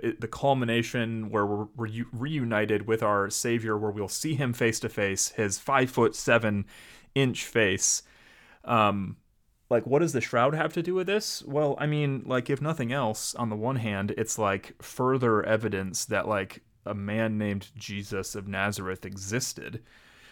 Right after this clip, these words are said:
um, which I know has been, like, proven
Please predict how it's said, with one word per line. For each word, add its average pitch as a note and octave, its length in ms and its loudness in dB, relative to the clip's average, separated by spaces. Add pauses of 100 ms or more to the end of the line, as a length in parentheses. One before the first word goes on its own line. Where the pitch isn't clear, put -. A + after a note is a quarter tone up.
(140)
um, F#2+ 460 -2
which - 320 -2
I A2 80 2
know F#3 220 2
has C#3+ 220 4
been, A#2 180 2
like, G2+ 320 0 (500)
proven D3 640 0